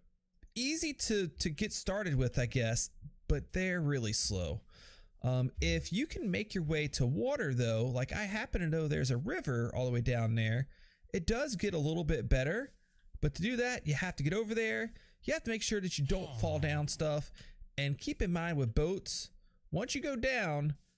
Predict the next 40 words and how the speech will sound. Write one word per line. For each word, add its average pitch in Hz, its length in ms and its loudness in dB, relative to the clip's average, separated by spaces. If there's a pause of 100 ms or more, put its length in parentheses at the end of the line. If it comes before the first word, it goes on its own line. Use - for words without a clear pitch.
you 160 160 2
can't 190 280 0
go 165 200 2
up. 120 260 -2
So - 180 -2
if 160 120 -2
I 202 80 0
need 220 140 -2
to 208 60 -4
go 220 180 0
over 208 140 0
there, 220 360 0 (1160)
it's 165 200 0
not 175 160 2
happening. 214 600 0 (480)
At - 140 -2
least 233 260 0
not 226 200 -2
very 202 240 0
easy. 208 580 0
One 165 280 0
of 175 100 -2
our 170 80 0
future, 170 520 -2
uh, 131 460 2
one 165 180 0
of 156 60 -2
our 156 80 0
future 143 680 0 (380)
methods, 139 600 4
I'll 127 120 0
show 123 160 2
you 147 140 0
guys 135 220 -2
an - 60 -6
easy 143 200 4
way 139 140 4
to 113 100 2
do 143 220 4
it. - 160 -2